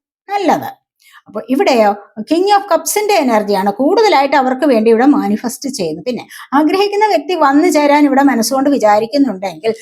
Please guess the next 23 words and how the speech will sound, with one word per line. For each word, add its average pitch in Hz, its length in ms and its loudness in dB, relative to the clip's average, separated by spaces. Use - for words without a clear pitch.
തീർച്ചയായിട്ടും 349 680 0
അവർക്ക് 294 280 0
വേണ്ടി 320 240 0
ഇവിടെ 277 160 4
മാനിഫെസ്റ്റ് 294 600 2
ചെയ്യുന്ന 392 320 2
എനർജിയാണ് 262 480 2
King 226 300 -2
of 233 180 -4
Cups - 280 -6
എന്ന് 240 140 2
പറയുന്നത്. 143 360 -8
എന്തെല്ലാം 403 520 0
പ്രശ്നങ്ങൾ 320 760 0
ചുറ്റിനും 277 420 2
ഉണ്ടെങ്കിലും 202 540 -4
ശരി, - 400 -12
ഈ 311 100 2
ഒരേ 330 260 2
ഒരു 392 180 0
കാര്യത്തിന് 302 520 2
വേണ്ടി 233 300 2
ഇവിടെ, 254 520 0